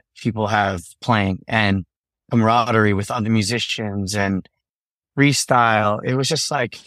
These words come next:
it was something I haven't seen that much, where it's less planned and more spontaneous and fun, and lyrics were made up on the spot, like in hip hop, but in, in a live music setting with, with, uh, you know,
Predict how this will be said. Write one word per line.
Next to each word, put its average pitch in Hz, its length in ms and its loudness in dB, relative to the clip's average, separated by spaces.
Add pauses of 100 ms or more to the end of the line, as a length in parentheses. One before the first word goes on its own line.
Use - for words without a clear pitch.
it 135 80 -4
was 127 120 2
something 147 280 -2
I 139 80 -2
haven't 135 320 0
seen 135 300 -4
that 127 180 2
much, 127 400 -2
where 120 240 2
it's 110 320 -4 (520)
less 135 300 0
planned 127 560 2
and 110 240 -2 (720)
more 127 340 4 (320)
spontaneous 135 1120 2
and 110 220 0
fun, 127 480 -2
and 107 180 -4
lyrics 127 360 0
were 120 80 0
made 123 200 6
up 123 200 0
on 120 160 -2
the 117 60 0
spot, 123 460 -4
like 147 240 -6
in 135 80 2
hip 131 220 0
hop, 110 320 2
but 113 240 2 (560)
in, 117 540 -2
in 113 120 -4
a 110 140 -4
live 120 300 0
music 117 280 4
setting 117 460 2
with, 104 160 -2 (140)
with, 110 260 -2
uh, 107 60 2
you 110 100 4
know, 98 300 2